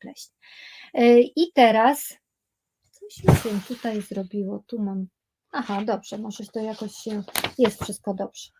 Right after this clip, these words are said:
jest wszystko dobrze, bo widziałam w dwóch miejscach siebie i tak się zastanawiałam, czy mi się to dobrze nagrywa.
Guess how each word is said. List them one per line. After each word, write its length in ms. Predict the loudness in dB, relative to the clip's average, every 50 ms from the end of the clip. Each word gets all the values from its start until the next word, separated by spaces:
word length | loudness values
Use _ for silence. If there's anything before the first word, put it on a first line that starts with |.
| _ _ -12
jest 140 | -12 -12 -12
wszystko 380 | -12 -12 -14 -12 -8 -8 -6
dobrze, 320 | -6 -6 -8 -8 -10 -12 -8
bo 160 | -6 -6 -6
widziałam 380 | -4 -2 0 0 0 2 0 0
w 60 | -2
dwóch 240 | -2 -4 -6 -4 -4
miejscach 540 | 0 0 0 0 -2 -2 -2 -2 -2 -2 -4 _ -20 _ _ _ _ _ _ _ _ _ _ _ _ _ _ _ _ -20 -18 -18 -18 -18 -10 -6 -4 -4
siebie 540 | -2 2 4 4 4 4 4 4 6 6
i 200 | 4 2 0 -2
tak 160 | -2 -4 -4 -4
się 140 | -4 -4
zastanawiałam, 1040 | -2 -2 -4 -4 -4 -2 0 2 2 2 2 0 0 0 0 0 0 0 0 -2 -4
czy 120 | -4 -4 -4
mi 120 | -4 -4
się 140 | -6 -8 -8
to 120 | -8 -8
dobrze 320 | -6 -8 -8 -10 -10 -10 -8
nagrywa. 520 | -8 -8 -8 -10 -10 -10 -10 -12 -16